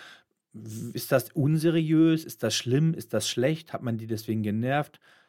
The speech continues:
Nein, das machen wir doch ständig, wir empfehlen doch ständig irgendwas weiter. Ja, und hier haben wir jetzt vielleicht einen kleinen finanziellen Anspruch, aber den hat der Gegenüber, also dem ich das erzähle,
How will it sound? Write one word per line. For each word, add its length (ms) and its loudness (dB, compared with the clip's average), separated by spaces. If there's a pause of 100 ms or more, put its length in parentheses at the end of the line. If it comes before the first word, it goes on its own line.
(220)
Nein, 340 -2
das 160 -6
machen 160 2
wir 80 2
doch 80 2
ständig, 440 -2
wir 80 4
empfehlen 360 0
doch 100 0
ständig 400 -4
irgendwas 540 2
weiter. 420 -6 (600)
Ja, 160 0
und 160 -2
hier 180 2
haben 140 2
wir 60 4
jetzt 180 2
vielleicht 340 2
einen 80 -6
kleinen 320 2
finanziellen 600 0
Anspruch, 520 -2 (440)
aber 480 4 (440)
den 280 0
hat 160 0
der 100 4
Gegenüber, 560 0
also 180 2
dem 220 -2
ich 80 -4
das 160 -2
erzähle, 580 -2